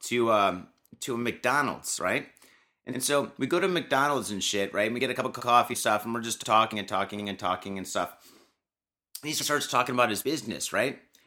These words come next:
And then he said his business was a, a t-shirt company. He owns, like, like, a, a variety of t-shirt shops, right? And, like, like, Ueno and Ikebukuro and, um, I think Saitama. And I was pretty excited about that because, as you guys know, I do a lot of, like, art and painting and stuff. And I was thinking about, like, having my own t-shirts, right?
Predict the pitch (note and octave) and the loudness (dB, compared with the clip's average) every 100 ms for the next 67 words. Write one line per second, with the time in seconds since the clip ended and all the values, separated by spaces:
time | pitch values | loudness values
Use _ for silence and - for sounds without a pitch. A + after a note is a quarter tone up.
0 | - E3 F3+ D#3+ E3 E3 D3 - D3+ C#3+ | -4 0 0 0 -4 -2 -4 -2 -2 -2
1 | C3 C3 B2 A#2+ G#2+ - - F3 - D3+ | 0 0 2 2 2 -2 -6 -4 -2 -2
2 | - C#3+ C#3 G#2 D#2 A2 A2+ A#2 A2+ A2 | -2 0 -2 -2 -8 -6 -4 -4 -2 2
3 | G#2+ - A#2+ B2+ B2+ A#2 - C#3+ C#3 G#2+ | 2 4 4 4 2 -2 -4 -4 -2 -4
4 | F2 - F2 - - F#2 G2+ A2 A2+ G2+ | -4 -2 -2 -4 -6 -2 0 -2 -4 -4
5 | F#2 F2 - G2+ G#2+ A#2+ A2+ G#2 G2+ G2+ | -4 -8 -8 -2 0 2 2 2 0 -4
6 | G2 G#2+ - G2+ G2+ G2+ G#2 G2+ F2+ F#2 | -6 -4 -2 0 2 2 2 2 0 -2
7 | F2+ F2 - G2 A2+ - G#2 - G#2 G#2 | -2 -6 -12 -12 -8 -4 -4 -2 0 0
8 | G2+ - - _ _ - B3 C4 C#4 A#3 | -4 -8 -20 _ _ -2 -2 -2 -6 -2
9 | F#3+ - F#3 A3+ E3 A2 A2+ G2 A#2 - | -2 -2 -2 -2 0 0 0 -2 -2 0
10 | B2+ C#3+ C#3 C3+ B2 B2 C#3 B2 A2 G#2+ | 0 0 0 2 2 2 4 4 4 4
11 | A2 F#2+ G2+ - - A2+ A#2 A2+ F#2 C3+ | 2 2 -2 -2 4 6 4 0 -6 0
12 | C3 B2+ F2+ F2 - F#2 - A2+ A#2+ - | 0 2 -2 -4 -2 -2 -2 -4 -2 -2
13 | A3 D3+ C#3 A2 G#2+ G#2 G#2 G#2+ A#2 A2+ | -4 -2 -2 0 0 -2 -6 -6 -4 -2
14 | G2 G2+ - A3 A3+ - G2+ - F2 A2+ | -2 -4 -6 -6 -2 -2 -2 -4 -2 -4
15 | - | -4